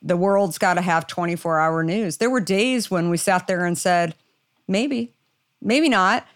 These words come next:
But we just thought he was kinda funny. He was putting those stakes in the ground that this is what is important.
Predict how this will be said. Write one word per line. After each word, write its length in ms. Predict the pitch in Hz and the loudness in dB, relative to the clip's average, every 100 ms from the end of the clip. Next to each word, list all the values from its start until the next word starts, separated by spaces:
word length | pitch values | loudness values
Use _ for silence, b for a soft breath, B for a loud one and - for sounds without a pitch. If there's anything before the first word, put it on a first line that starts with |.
| b - | b -2
But 160 | 233 | 0
we 80 | 254 | 0
just 180 | 233 247 | -4 -2
thought 200 | 262 233 | 0 2
he 40 | |
was 160 | 226 196 | 0 -4
kinda 240 | - 202 | -4 -4
funny. 580 | 170 - 190 208 208 202 | -4 -2 -2 0 -2 -2
He 140 | 190 240 | -4 -4
was 160 | 233 | -4
putting 360 | - 302 233 214 | -4 -4 0 0
those 200 | 196 180 | 0 -2
stakes 540 | - - 185 - - | -6 -4 -4 -4 -4
in 100 | 220 | -2
the 60 | 190 | 0
ground 640 | 170 170 190 202 214 208 | 0 0 2 0 -2 -2
that 220 | 180 - | -2 -2
this 200 | 202 190 | -4 -2
is 120 | 220 | -2
what 380 | 185 185 180 117 - _ _ - | 0 2 2 0 -6 _ _ -6
is 160 | 175 | -4
important. 560 | 180 - 175 - 233 269 | -4 -4 -4 -2 -4 -6